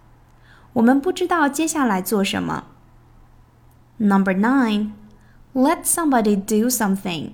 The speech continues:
让某人做某事。For example,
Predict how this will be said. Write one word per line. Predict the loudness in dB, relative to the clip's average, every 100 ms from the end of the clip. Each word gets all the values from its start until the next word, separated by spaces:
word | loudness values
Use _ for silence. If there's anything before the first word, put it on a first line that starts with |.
| -16 -20 -20 -20 -20 -20 -6
让 | -2 2
某 | 4 4 2
人 | 0 -2
做 | 0 0 2
某 | -2
事。 | -4 -4 -4 -8 -18 -20 -20 -20 _ _ _ _ _
For | -18 -2 0
example, | 0 -2 0 0 -2 -4 -6